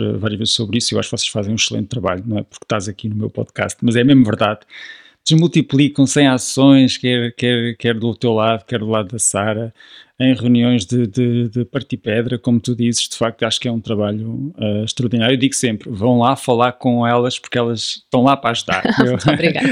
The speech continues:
Speaker 1: <laughs> vendo-vos sempre desta maneira e acho, e acho que é mesmo verdade. Olha, centrando agora aqui nas tuas ações em concreto, isto é, a vertente média e a vertente transsetorial, talvez começando pela vertente média,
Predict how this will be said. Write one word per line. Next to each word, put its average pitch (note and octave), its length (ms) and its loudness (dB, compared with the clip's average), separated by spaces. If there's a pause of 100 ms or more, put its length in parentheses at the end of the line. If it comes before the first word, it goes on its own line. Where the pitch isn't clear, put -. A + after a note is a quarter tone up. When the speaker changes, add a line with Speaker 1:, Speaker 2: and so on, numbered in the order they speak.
Speaker 1:
<laughs> - 160 0
vendo-vos E3+ 480 0
sempre E3+ 320 0
desta C#3+ 320 2
maneira A#2+ 480 2
e A#2+ 100 -2
acho, A#2 320 -2
e A#2 80 -4
acho A2 200 -4
que B2+ 80 -8
é A2+ 40 -4
mesmo G#2+ 200 0
verdade. - 320 -10 (640)
Olha, B2 260 2
centrando F3 440 2
agora D3+ 200 4
aqui - 180 0
nas C#3 180 6
tuas C3 220 0
ações A#2+ 360 -2
em B2 140 2
concreto, A2 800 -4
isto - 240 -2
é, G#2+ 80 0
a A2 60 0
vertente B2 440 0
média G#2+ 260 0
e A2+ 120 2
a A2+ 60 0
vertente G#2+ 680 -4
transsetorial, A#2+ 840 0
talvez A2+ 260 -2
começando G#2+ 380 -2
pela A2+ 240 -2
vertente G#2+ 360 -2
média, B2+ 380 -2